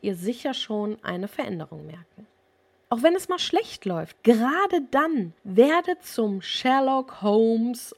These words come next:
eures Tages. Na, wo mag das Gute hier versteckt sein?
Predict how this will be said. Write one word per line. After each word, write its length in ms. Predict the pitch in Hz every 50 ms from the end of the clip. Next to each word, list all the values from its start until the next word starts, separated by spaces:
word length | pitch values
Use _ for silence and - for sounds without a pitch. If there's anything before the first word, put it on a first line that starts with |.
| -
eures 520 | - 180 180 185 190 190 - 190 190 - -
Tages. 640 | - - - 151 165 175 - - - - - - _ _ _ _ -
Na, 260 | 190 185 190 214 320 427 _ _ -
wo 420 | - 185 180 196 240 269 294 302 302
mag 480 | 285 254 247 254 262 302 330 - -
das 240 | - - 254 - -
Gute 380 | - 247 269 285 294 - - 302
hier 260 | 285 233 269 277 294
versteckt 480 | - - 302 - - - - - _
sein? 300 | - - 269 277 302 330